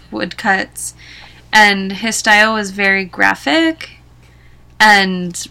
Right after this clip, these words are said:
really thick, dark lines for his, um, a lot of his paintings and woodcuts. And then his palette was kind of like a mustardy yellow, blue, and red, and green.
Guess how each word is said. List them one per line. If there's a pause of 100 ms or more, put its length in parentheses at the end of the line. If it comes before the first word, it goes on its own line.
(120)
really
thick,
dark
lines
for
his, (100)
um,
a
lot
of
his
paintings (100)
and
woodcuts.
And
then
his
palette (600)
was
kind
of
like
a
mustardy
yellow, (460)
blue,
and
red, (120)
and
green.